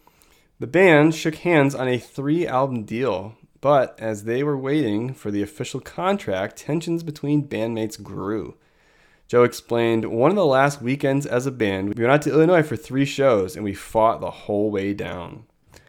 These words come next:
I wanted to leave Lookout. I thought we went as far as we could with Loo-, Lookout. But O'Neill and Bernard,"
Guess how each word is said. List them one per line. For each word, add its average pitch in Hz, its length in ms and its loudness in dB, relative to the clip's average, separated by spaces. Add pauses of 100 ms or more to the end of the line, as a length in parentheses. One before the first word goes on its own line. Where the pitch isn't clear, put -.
(160)
I 120 280 6
wanted 117 240 4
to 131 80 -4
leave 143 240 8
Lookout. 95 580 -4
I 113 100 -6
thought 139 220 2
we 127 120 -2
went 143 260 2
as 127 120 -8
far 151 280 0
as 160 100 0
we 160 80 0
could 170 240 -2
with 127 120 0
Loo-, 107 180 -4 (100)
Lookout. 98 480 -4 (720)
But 117 140 0
O'Neill 123 420 8
and 113 160 2
Bernard," 110 500 4